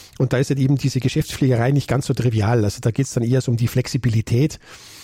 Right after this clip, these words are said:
Äh, zum Beispiel, wenn ich bei der Airline bin und einer ist dabei, der passt nicht rein, weil er irgendwie meint, er muss jetzt austicken, dann ist ganz einfach, Flieger rollt zurück ans Gate,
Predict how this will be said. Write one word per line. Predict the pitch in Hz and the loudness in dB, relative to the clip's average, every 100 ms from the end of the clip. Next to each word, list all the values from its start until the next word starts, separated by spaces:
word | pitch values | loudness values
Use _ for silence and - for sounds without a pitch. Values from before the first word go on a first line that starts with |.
| - | -6
Äh, | 131 110 | -2 0
zum | 131 | 0
Beispiel, | 110 123 - 123 | 0 0 2 2
wenn | 120 | 4
ich | 123 | 0
bei | - | 0
der | 120 107 | 0 0
Airline | 120 147 143 | 2 2 2
bin | 147 147 | 2 2
und | 117 | 2
einer | 113 131 | 2 2
ist | 131 - | 2 0
dabei, | 113 117 | 0 0
der | 139 | 0
passt | 117 131 - | 0 -2 0
nicht | - 95 | 0 0
rein, | 107 147 | 2 2
weil | 127 123 | 4 2
er | |
irgendwie | 123 139 127 | 2 2 2
meint, | 120 117 139 | 2 2 2
er | 117 | 2
muss | 131 | 2
jetzt | 123 - | 0 -2
austicken, | - 147 - - - - 165 | 0 0 -2 -6 -6 0 0
dann | 147 127 127 123 | 2 2 4 2
ist | 135 135 | 0 -2
ganz | 139 | -2
einfach, | 117 147 175 156 | 0 0 0 0
Flieger | - 139 | 2 2
rollt | 139 135 | 2 2
zurück | 139 156 | 0 0
ans | 135 110 | 0 0
Gate, | 143 208 | 0 0